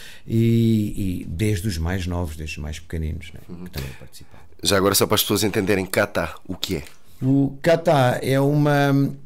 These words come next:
Speaker 1: é uma disciplina, vá lá, que é transversal a todas as artes marciais, eh, japonesas, que é o conjunto da técnica que simula o combate e é o conjunto da técnica agregada de forma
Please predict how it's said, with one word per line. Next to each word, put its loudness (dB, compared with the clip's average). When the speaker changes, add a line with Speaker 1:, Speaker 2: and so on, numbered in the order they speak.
Speaker 1:
é 2
uma 6
disciplina, 2
vá 2
lá, 2
que -4
é 2
transversal 0
a -4
todas 0
as -4
artes -2
marciais, -4
eh, -10
japonesas, -8
que 0
é 4
o 2
conjunto 2
da 2
técnica 0
que -6
simula 4
o 2
combate -2
e 0
é 6
o 4
conjunto 2
da 2
técnica 0
agregada 2
de 0
forma 0